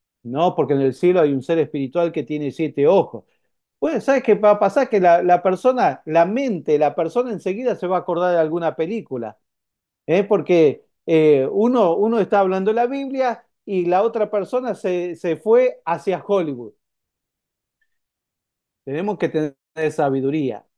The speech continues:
tenemos que tener la capacidad para hacer interesante el evangelio, hacer llamativo el evangelio.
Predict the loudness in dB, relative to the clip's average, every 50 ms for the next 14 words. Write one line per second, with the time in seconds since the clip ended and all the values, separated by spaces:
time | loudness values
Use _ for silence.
0 | _ _ -8 -6 -4 -2 -2 -2 -2 -2 -2 0 0 0 0 0 0 -2 -4 -4
1 | -4 -4 -6 -6 -4 -2 0 0 0 0 -2 -6 _ _ _ _ _ _ _ _
2 | _ _ 0 0 2 4 4 4 4 4 4 2 0 0 -4 -8 _ -10 -8 -8
3 | -6 -4 -2 0 0 0 0 0 -2 0 0 -2 -2 -2 -4 -4 -2 -2 -2 -2
4 | -2 -2 -4 -6 -6 -4 -2 0 0 0 -2 -6 -10 -12 -12 -12 -12 -10 -4 -2
5 | -2 0 0 0 -2 -2 -2 -2 -4 -4 -2 0 0 2 2 2 0 0 -2 -6
6 | _ _ _ -10 -6 -2 0 0 0 0 0 -2 -4 -4 _ 2 2 2 2 0
7 | -4 -10 -14